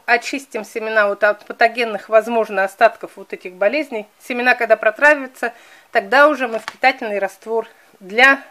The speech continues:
набухания, для наклёвывания. Всё, до свидания. Я рассказала,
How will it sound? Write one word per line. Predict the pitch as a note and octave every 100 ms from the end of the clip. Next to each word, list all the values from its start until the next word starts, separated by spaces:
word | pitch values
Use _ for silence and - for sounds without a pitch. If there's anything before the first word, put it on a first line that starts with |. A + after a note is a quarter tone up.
| -
набухания, | G#3 G3+ G#3 D#4+ E4+ D4
для | G#3 C4+
наклёвывания. | A#3 - G#3 G3+ G3 F#3+ F#3+
Всё, | - D#4
до | A#3+
свидания. | - B3 E4+ E4+ B3+ - _ - - - _
Я | C4 C#4+
рассказала, | D4 - D4 D4 C4 A3